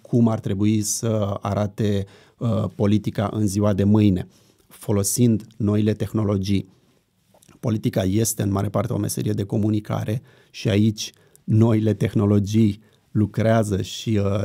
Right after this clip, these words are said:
dezvoltă, uh, lucruri tocmai în, uh, în comunicare, în special rețelele de socializare. Deci, uh, tre-, se-, trebuie să fii pe rețelele de socializare, altfel n-ai cum să, n-ai cum să reziști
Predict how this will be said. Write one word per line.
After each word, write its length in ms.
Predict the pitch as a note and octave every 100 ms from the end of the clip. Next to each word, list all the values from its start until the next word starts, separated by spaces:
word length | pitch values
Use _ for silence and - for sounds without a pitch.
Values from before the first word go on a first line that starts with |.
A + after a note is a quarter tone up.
| -
dezvoltă, 1000 | G2+ G#2+ F#2 F#2+ A2+ A#2 G#2+ A2 G#2 G2+ -
uh, 140 | A2+ G2+
lucruri 480 | G#2 G#2 A#2 G2 - _ _ _ _ _ _ _
tocmai 360 | - C3+ A#2 G#2
în, 180 | G#2+ A2+
uh, 240 | G2+ G2+
în 80 | G2
comunicare, 800 | F#2+ A#2+ A2 G2 G#2 F#2+ G#2 A#2 _
în 100 | -
special 340 | G#2+ G#2+ - G#2+
rețelele 420 | G#2 - A#2 G#2
de 100 | F#2+
socializare. 800 | - G2+ G#2+ G2+ F#2+ F#2+ G2 - _ _ _
Deci, 320 | G2+ F#2+ -
uh, 200 | G2 G2 -
tre-, 120 | - A2+
se-, 200 | - A2+
trebuie 200 | - G2
să 100 | G2
fii 340 | - - A2+ G2+
pe 80 | -
rețelele 380 | G#2+ G#2 A2 G#2
de 120 | G2
socializare, 600 | G#2 - - G2+ G2+ G2
altfel 260 | G2 G2 G#2+
n-ai 200 | G2+ G#2+
cum 140 | G#2+
să, 340 | G#2 - G#2 G2+
n-ai 120 | G#2
cum 120 | G#2+
să 120 | G#2+
reziști 400 | G#2+ G2+ G2+ G2+